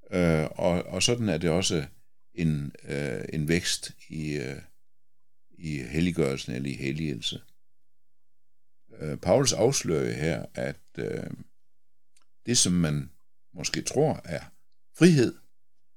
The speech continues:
at jeg er fri, øh, til at leve, som jeg vil, jeg er fri til at overtræde Guds bud,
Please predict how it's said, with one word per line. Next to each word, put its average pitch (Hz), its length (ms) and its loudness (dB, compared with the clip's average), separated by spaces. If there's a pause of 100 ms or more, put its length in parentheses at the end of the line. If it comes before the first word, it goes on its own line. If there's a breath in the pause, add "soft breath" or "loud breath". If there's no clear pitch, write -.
(140)
at - 180 -8
jeg 85 140 6
er 69 180 2 (280)
fri, - 400 4 (120)
øh, - 120 -4
til - 140 0
at 82 180 2
leve, 98 180 4
som 90 160 -2
jeg 78 100 0
vil, 110 220 2
jeg 87 140 2
er - 40 -8
fri 110 240 2
til 95 220 0
at - 60 -2
overtræde 82 500 0
Guds 101 240 -2
bud, 127 240 2